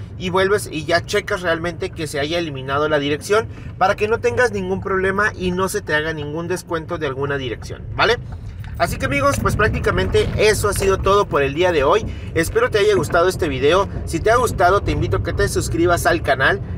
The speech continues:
le des manita arriba al video, compartas el video y actives la campanita que se encuentra a un costado de la caja de comentarios.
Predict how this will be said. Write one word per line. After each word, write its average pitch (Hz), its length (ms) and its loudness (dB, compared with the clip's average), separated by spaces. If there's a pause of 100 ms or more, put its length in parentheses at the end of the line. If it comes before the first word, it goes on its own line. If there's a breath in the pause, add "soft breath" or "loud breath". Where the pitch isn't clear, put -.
le 147 80 2
des 190 160 2
manita 196 300 0
arriba 170 300 2
al 214 220 0
video, 185 380 0
compartas 185 720 -4
el 202 100 0
video 175 240 -2
y 185 80 2
actives 175 360 -2
la 147 100 2
campanita 160 560 0
que 143 100 -6
se - 80 -8
encuentra 147 380 -4
a - 20 -2
un 139 60 -10
costado 143 300 0
de 147 60 2
la 120 120 0
caja 143 300 0
de 135 40 -4
comentarios. 107 680 -6